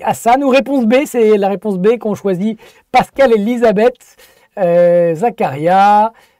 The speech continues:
euh, Belkis. Euh, voilà. Je crois qu'il y a quand même une majorité pour le A. Et vous avez raison, tous ceux qui ont répondu A, euh, on peut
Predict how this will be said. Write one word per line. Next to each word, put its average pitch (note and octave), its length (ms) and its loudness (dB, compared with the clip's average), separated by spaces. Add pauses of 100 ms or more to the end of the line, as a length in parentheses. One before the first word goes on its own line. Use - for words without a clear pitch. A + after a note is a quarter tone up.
(120)
euh, D#3 1000 -4
Belkis. A#3+ 720 -2 (640)
Euh, D#3 1700 -4
voilà. D3+ 220 -10
Je D3+ 60 -16
crois C#4+ 140 -2
qu'il D4+ 120 -6
y - 20 -12
a - 20 -8
quand D4 80 -2
même C4+ 120 0
une A#3+ 80 0
majorité C4+ 720 0
pour A3 180 0
le G#3+ 200 2 (100)
A. F#3+ 180 2 (400)
Et A3 320 2
vous F#3+ 220 -2
avez A#3 160 4
raison, A3+ 360 2
tous A3 120 -12
ceux A3 140 -12
qui A3+ 120 -10
ont G#3 40 -4
répondu F#3+ 440 -6 (100)
A, A#3+ 280 2 (500)
euh, E3 480 -4 (160)
on B3 160 -2
peut B3 300 -4